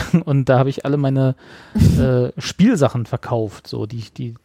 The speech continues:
Speaker 1: die, meine Eltern haben irgendwann gesagt, so jetzt, äh, hier, die Kammer ist voll, ja, äh, es ist zu viel. Und die s-, haben glücklicherweise, da, äh, danke ich ihnen heute noch für, da, nicht selber das Heft in die Hand genommen und einfach, äh, still und heimlich meine Spielsachen verkauft, sondern die haben dann halt gesagt, so, pass auf,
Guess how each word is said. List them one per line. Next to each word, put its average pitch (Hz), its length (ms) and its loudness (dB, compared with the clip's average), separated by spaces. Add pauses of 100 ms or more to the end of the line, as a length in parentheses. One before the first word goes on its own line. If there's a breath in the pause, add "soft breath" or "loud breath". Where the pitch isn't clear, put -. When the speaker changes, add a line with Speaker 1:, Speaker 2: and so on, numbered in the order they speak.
Speaker 1:
die, 131 140 -14
meine 123 180 -6
Eltern 139 260 -2
haben 143 140 0
irgendwann 143 300 -4
gesagt, 139 280 -4
so 135 140 -6
jetzt, - 340 -6
äh, 135 100 -6
hier, 139 140 0
die 139 80 -8
Kammer 160 240 0
ist 147 120 -2
voll, 185 320 2 (100)
ja, 170 260 0 (240)
äh, 143 360 0
es 143 120 -6
ist 165 160 -8
zu - 80 -6
viel. 190 360 -2 (580 loud breath)
Und 139 280 -2
die 135 160 2
s-, 143 580 -4
haben 151 180 2
glücklicherweise, 190 880 0
da, 143 380 -6
äh, 143 40 -8
danke 156 300 -6
ich 147 40 -6
ihnen 151 200 0
heute 165 160 -2
noch 180 120 -2
für, 190 200 -6
da, - 200 -4
nicht 156 380 -4
selber 147 400 2
das 127 200 -2
Heft 139 180 -2
in 135 60 -2
die 123 100 0
Hand 123 160 -4
genommen 131 320 -2
und 127 80 -2
einfach, 127 280 -4 (140)
äh, 131 140 -2
still 143 220 -4
und 135 120 0
heimlich 135 280 2
meine 123 200 -2
Spielsachen 147 400 0
verkauft, - 380 -6
sondern 120 180 -4
die 117 60 -2
haben 123 80 -2
dann 120 120 -2
halt 120 140 -4
gesagt, 123 280 -8
so, 123 100 -6
pass 110 160 -8
auf, 135 240 -6